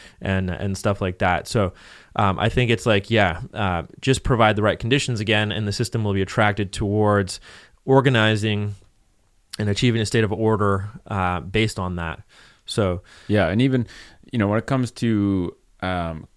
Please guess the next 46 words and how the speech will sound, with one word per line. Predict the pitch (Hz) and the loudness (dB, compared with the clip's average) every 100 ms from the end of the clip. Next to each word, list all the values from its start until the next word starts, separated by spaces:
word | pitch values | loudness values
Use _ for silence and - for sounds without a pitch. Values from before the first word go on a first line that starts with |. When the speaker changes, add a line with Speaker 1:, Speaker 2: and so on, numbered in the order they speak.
| - | -8
Speaker 2:
playing | 113 110 | -2 0
with | 101 - | 0 -4
constraints, | - - - 78 - - - - | -12 -14 -10 -12 -12 -20 -12 -4
like, | 95 | -2
we | 95 | 0
talked | 107 104 110 | 2 2 2
about | 101 95 | 0 2
how, | 95 92 | 4 4
okay, | - - 80 - - - - - - | 2 0 -2 -2 -12 -20 -20 -20 -2
someone's | 135 135 | 2 4
a | 117 | 2
type | 113 95 | -2 -2
two | 104 | -2
diabetic. | 85 78 - 87 - - - | 0 0 -2 -8 -14 -20 -10
So | - 104 92 90 90 - | 2 4 6 4 2 -2
their | 92 117 123 | 0 4 4
blood | 110 107 104 | 4 4 2
sugar, | - 98 101 | 0 -2 2
whenever | 104 110 131 | 4 4 4
they | 123 104 | 4 2
consume | - 104 - 117 98 90 92 107 | 0 -6 -4 -2 0 0 -2 -6
some | - 92 | -6 -6
sort | 90 95 | -2 0
of | 87 87 | 0 2
readily | 90 90 | 2 2
available | 90 90 87 92 | 2 2 2 0
sugar, | 95 95 85 82 - - - - - | -2 -2 0 -2 -4 -10 -20 -20 -8
uh, | 85 | -4
their | 82 82 | -2 -2
blood | 85 85 | 0 0
sugar | - 98 110 | 0 -2 -2
spikes, | - 95 90 87 - - | 0 0 2 -2 -12 -10
their | 85 | -8
insulin | - 95 - 98 95 90 | -4 -4 -4 -2 -2 -2
has | 90 92 85 - | -2 -2 -4 -6
to | 90 85 85 85 | -4 -2 -2 -4
shoot | - - 107 87 | -8 -2 0 2
out | 87 90 | 2 0
in | - 90 | -4 -4
order | 87 87 | -4 -6
to | 92 | -8
control | 82 - 123 110 | -10 -4 0 0
the | |
blood | 85 85 82 | 0 -2 -2
sugar | 90 85 | -4 -4
spike. | 80 - 87 87 | -4 0 0 0